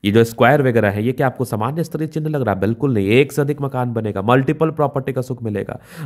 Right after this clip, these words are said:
धन लाभ करेंगे, प्रगति करेंगे, ग्रोथ करेंगे, एकदम तय है। यहाँ पर से भी आप देखो त्रिशूल नुमा आकृति, यहाँ भी गजब का आपको दिख रहा है, ये जबरदस्त ट्रायंगल। और आप आगे देखेंगे तो यहाँ भी आपको दिखेगा पूरे पुण्य रेखा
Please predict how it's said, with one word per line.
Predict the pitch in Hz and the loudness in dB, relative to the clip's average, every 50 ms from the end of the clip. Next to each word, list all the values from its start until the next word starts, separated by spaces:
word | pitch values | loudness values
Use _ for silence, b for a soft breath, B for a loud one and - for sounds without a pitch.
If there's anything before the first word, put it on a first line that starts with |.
| B - | B 2
धन | 101 110 120 | 4 6 6
लाभ | 123 127 131 151 165 151 143 | 6 6 8 6 6 4 0
करेंगे, | 156 151 143 139 127 123 117 | -2 0 0 0 0 -2 -2
प्रगति | 107 - 120 127 151 151 - 170 170 | 0 0 0 2 2 0 0 -2 -4
करेंगे, | 170 147 139 131 123 123 | -4 -2 -2 0 0 0
ग्रोथ | 113 104 120 139 165 170 180 | 2 2 2 2 2 0 0
करेंगे, | - 147 139 135 123 123 | 0 0 0 2 2 2
एकदम | 127 139 131 156 147 139 127 - _ | 0 0 0 -2 -2 -2 -6 -6 _
तय | - 127 139 156 | 0 2 2 2
है। | 143 110 101 98 - _ B B B B B B B B B B | 2 0 -4 -12 -20 _ B B B B B B B B B B
यहाँ | 101 101 113 123 | 2 4 4 4
पर | 123 - | 4 2
से | 123 131 139 | 0 0 0
भी | 135 135 | 2 4
आप | 135 131 | 4 4
देखो | 123 127 120 123 143 | 4 2 0 0 0
त्रिशूल | 135 131 113 - 135 143 135 | -2 -2 -4 -4 -4 -2 -2
नुमा | 135 131 127 120 | 0 2 2 2
आकृति, | 113 110 123 110 104 110 110 | 2 0 -2 -6 -4 -4 -4
यहाँ | 101 104 98 107 120 123 | -4 -2 0 0 0 0
भी | 135 127 107 | 0 -2 0
गजब | 98 107 101 101 117 - - - | 0 0 0 2 0 -2 -2 0
का | - 131 | -2 -2
आपको | 127 123 - 135 123 | -2 0 -2 -4 -2
दिख | 113 107 - 120 | -4 -6 -4 -2
रहा | 123 127 | 0 0
है, | 123 117 | 0 0
ये | 101 107 120 143 151 - - - B B B B B B B | 0 0 0 0 -2 -4 -10 -20 B B B B B B B
जबरदस्त | 104 98 95 95 98 98 98 98 110 113 127 135 135 135 143 135 - - - - - _ _ _ - | -6 -4 -4 -4 -6 -4 0 2 2 4 4 2 2 2 0 -2 -4 -12 -20 -20 -20 _ _ _ -4
ट्रायंगल। | 113 110 104 120 131 127 120 98 87 - - | 0 0 2 2 4 4 2 2 2 -2 -2
और | 104 101 98 | 0 2 2
आप | 104 107 107 | 2 4 4
आगे | 107 104 110 123 127 | 2 2 2 2 0
देखेंगे | 123 120 - 135 131 131 135 | 0 0 0 -2 -2 -2 -2
तो | 131 135 123 | 0 -2 -2
यहाँ | 117 - - 101 110 113 | -2 -4 -4 -4 -2 0
भी | 123 127 | 2 2
आपको | 123 120 120 - 123 | 2 2 0 -2 -2
दिखेगा | 113 110 117 120 117 123 117 | -2 0 -2 0 -2 -2 -2
पूरे | - 120 120 117 | -2 -2 -2 -2
पुण्य | 117 123 120 120 | -2 -2 -2 0
रेखा | 117 117 117 - | 0 0 2 0